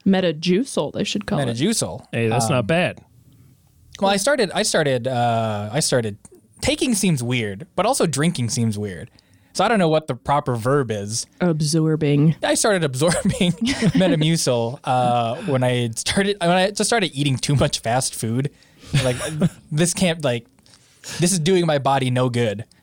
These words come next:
Speaker 2: and I can't digest anything, I think. And then it helped. It's great. Um, but I learned that if you just leave it out, then it does turn into, like,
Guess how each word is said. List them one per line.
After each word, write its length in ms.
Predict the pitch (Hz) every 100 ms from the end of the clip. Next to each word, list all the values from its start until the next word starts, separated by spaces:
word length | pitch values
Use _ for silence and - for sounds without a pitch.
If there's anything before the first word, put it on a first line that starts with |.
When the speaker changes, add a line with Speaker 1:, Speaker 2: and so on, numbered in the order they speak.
| _ _
Speaker 2:
and 100 | 123
I 60 | 123
can't 240 | 151 160
digest 420 | 131 123 139 131
anything, 320 | 120 113 113 104
I 100 | 113
think. 340 | - - - _ _ -
And 100 | 196
then 60 |
it 80 | 247
helped. 300 | 170 156 - -
It's 180 | 180
great. 360 | 135 139 110 - _ - _ _ -
Um, 460 | 127 120 113 107 - _
but 140 | 131 139
I 80 | 139
learned 580 | 135 208 175 135 120 -
that 240 | 135 127
if 100 | 131
you 160 | 135 127
just 240 | 127 147
leave 240 | 123 165 143
it 80 |
out, 300 | 120 147 113
then 140 | - 131
it 120 | 120
does 220 | 135 131
turn 180 | - 135
into, 260 | 123 123 123
like, 220 | 110